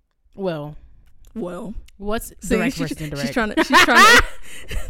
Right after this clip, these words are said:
Speaker 1: <laughs>
Speaker 2: <laughs> she's trying to come
Speaker 1: No,
Speaker 2: up with
Speaker 1: and I
Speaker 2: some
Speaker 1: wasn't
Speaker 2: type
Speaker 1: supposed
Speaker 2: of
Speaker 1: to do
Speaker 2: mental
Speaker 1: mine.
Speaker 2: gymnastic. Okay. But you, nah, she in Hailstork's Rolodex, so.
Speaker 1: Yep.
Speaker 2: Um,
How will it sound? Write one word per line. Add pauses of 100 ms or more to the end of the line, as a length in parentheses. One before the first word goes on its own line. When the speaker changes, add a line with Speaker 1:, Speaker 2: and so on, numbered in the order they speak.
(120)
Speaker 1:
<laughs> (200)
Speaker 2:
<laughs>
she's
trying
to
come
Speaker 1:
No,
Speaker 2:
up
with
Speaker 1:
and
I
Speaker 2:
some
Speaker 1:
wasn't
Speaker 2:
type
Speaker 1:
supposed
Speaker 2:
of
Speaker 1:
to
do
Speaker 2:
mental
Speaker 1:
mine.
Speaker 2:
gymnastic. (2000)
Okay. (1400)
But
you,
nah,
she
in (260)
Hailstork's
Rolodex,
so. (480)
Speaker 1:
Yep.
Speaker 2:
Um,